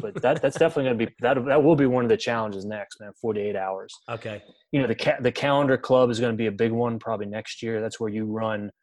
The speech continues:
Speaker 1: one mile for every day of the year. Uh, Luke Tyberski, who was just on my podcast, I interviewed him. So it's like,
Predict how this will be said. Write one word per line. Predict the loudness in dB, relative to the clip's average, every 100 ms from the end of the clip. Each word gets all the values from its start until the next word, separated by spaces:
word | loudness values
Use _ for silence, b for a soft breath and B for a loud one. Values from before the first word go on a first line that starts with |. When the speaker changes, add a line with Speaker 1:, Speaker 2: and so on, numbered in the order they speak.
| _ _ -4
Speaker 1:
one | 0 0 -2 -6
mile | -4 -2 -2 -4
for | -4 -6 -6
every | -6 -4
day | -2 -2
of | -4
the | -6
year. | -4 -2 -4 -6 _ _ _ -10
Uh, | -8
Luke | -4 -6 -2
Tyberski, | -2 2 2 2 -4 -6
who |
was | -4
just | -6 -8
on | -6
my | -6 -6
podcast, | -6 -8 -8 -12 -10 -12
I |
interviewed | -12 -10 -10
him. | -10 -10
So | -8 -4
it's |
like, | -2